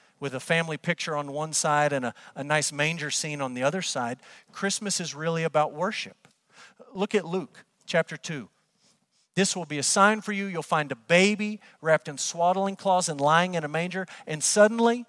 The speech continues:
there was with the angel a multitude of the heavenly host. What are they doing? They're praising God.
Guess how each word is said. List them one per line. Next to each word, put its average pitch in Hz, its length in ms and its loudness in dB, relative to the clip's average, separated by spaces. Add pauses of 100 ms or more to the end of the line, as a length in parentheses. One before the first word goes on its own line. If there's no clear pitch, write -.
there 165 120 -6
was 180 340 0
with 196 220 -2
the 220 180 -2
angel 151 480 -4 (300)
a 147 140 -6
multitude 185 800 -4
of 170 100 -6
the 143 100 0
heavenly 175 360 -2
host. 147 340 -6
What 156 120 -6
are 156 60 -4
they 147 120 -2
doing? 127 320 -10
They're 131 160 -2
praising 151 600 -6
God. 104 400 -6